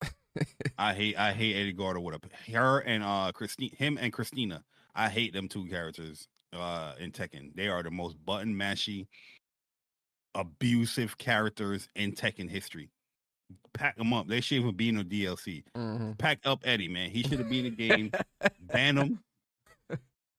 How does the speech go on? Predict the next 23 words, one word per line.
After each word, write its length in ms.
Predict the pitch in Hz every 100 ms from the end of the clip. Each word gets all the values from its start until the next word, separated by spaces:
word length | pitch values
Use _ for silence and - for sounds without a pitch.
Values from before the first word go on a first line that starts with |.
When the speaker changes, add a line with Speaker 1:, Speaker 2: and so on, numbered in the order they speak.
| - 131
Speaker 2:
it, 260 | 131 131 131
it, 80 | 131
that's 180 | 127 139
just 160 | 139 139
what 120 | 135
it 100 | 131
is, 160 | 151
man. 280 | 117 120 131 -
Speaker 1:
Oh, 380 | 113 113 110 107
man. 300 | 110 110 110
Speaker 2:
Every 180 | 135 147
motherfucker 480 | 147 147 165 143 135
think 140 | 143
they 140 | 135
nice 280 | 127 131 123 -
because 300 | 113 117 101
they 120 | 107
play 220 | 123 107
Eddie 160 | 110 101
Gordo, 300 | 104 104 85
the 100 | 90
smashing 600 | - 92 107 107 110 90
buttons. 500 | 95 - 78 - -